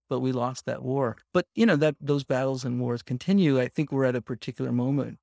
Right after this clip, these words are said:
where the reason I wanted to do revolutionary sociology and be as provocative as I could be was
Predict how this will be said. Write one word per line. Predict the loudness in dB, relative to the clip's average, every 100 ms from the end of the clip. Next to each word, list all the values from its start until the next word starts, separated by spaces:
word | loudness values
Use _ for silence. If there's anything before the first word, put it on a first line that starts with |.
| _
where | -4 -2 -2 -4 _ _ _ _
the | -2
reason | 2 4 4 4 4
I | 4
wanted | 2 0 0 -2
to | -4
do | -6 -2 0 2
revolutionary | 0 2 2 2 2 2 0 0
sociology | 0 -4 -2 0 2 0 0 -2
and | -2 -2
be | 0 0
as | -2
provocative | -6 -2 0 0 -2 -4 -6
as | -8
I | -8
could | -8 -12 -2
be | 0 2 0 -6 _ _ _ -6
was | 2 4 6 4 0